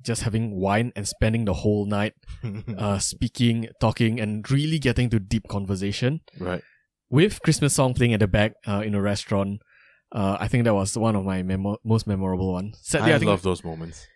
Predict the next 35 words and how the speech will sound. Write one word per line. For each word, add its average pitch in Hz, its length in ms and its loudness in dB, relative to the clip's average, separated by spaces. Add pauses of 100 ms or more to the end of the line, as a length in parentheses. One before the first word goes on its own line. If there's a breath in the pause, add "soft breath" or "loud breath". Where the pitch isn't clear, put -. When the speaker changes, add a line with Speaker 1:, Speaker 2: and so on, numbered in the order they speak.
Speaker 1:
Yeah, 143 160 2
sadly, 170 280 2
I 151 60 2
think 165 160 0
that 131 200 0 (100)
restaurant 123 420 2
closed 113 320 2
down. 160 400 0
It 107 140 0
was 104 180 0
a 101 100 0
very 110 280 0
nice 113 260 0
restaurant, 107 560 -2
uh, 95 120 -6
that 92 140 -4
was - 360 -8
started 120 420 0
out 107 240 -4
by 95 200 -2 (120)
a 95 400 -4
chef 139 440 2
that 113 200 -2
used 120 260 0
to 117 80 2
run 110 360 0
a 95 80 -8
hotel, 101 640 -2 (160)
uh, 110 40 -2
Speaker 2:
Oof. 92 200 -4
Speaker 1:
something 101 280 -6
like 92 140 -4 (100)
that. 113 80 -10
Yeah. 113 220 -2
Speaker 2:
Yeah, 82 240 -6